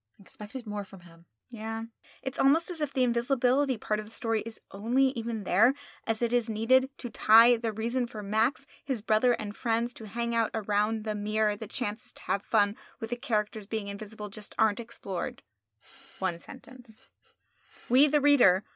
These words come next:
Speaker 2: only have one experience of a character doing anything with the unsuspecting public,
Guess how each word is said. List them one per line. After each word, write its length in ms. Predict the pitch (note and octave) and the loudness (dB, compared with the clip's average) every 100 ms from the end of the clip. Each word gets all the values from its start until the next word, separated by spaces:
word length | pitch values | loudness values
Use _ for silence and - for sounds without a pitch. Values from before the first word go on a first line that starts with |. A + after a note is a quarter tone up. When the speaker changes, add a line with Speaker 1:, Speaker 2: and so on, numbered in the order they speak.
| _ - | _ -4
Speaker 2:
only 220 | A#3 A#3+ | -2 0
have 200 | A#3 A3 | -2 -2
one 200 | A3 A3+ | 0 0
experience 540 | B3 - G#3 F#3 F3+ | 0 -4 -6 -6 -8
of 140 | - F#3+ | -8 -8
a 60 | F#3+ | -4
character 340 | G3 F3+ G3 | -2 -2 -6
doing 220 | F#3+ F#3+ | -10 -10
anything 560 | - A3+ A#3 A3+ G3+ F3+ - - _ | -2 0 0 -4 -8 -8 -16 -20 _
with 180 | A3 G#3+ | -2 0
the 140 | G#3 | -4
unsuspecting 640 | A3 A3+ G#3+ - G3+ G3 G3 | -4 -4 -4 -4 -4 -6 -4
public, 400 | G#3+ F#3+ F3+ | -2 -2 -4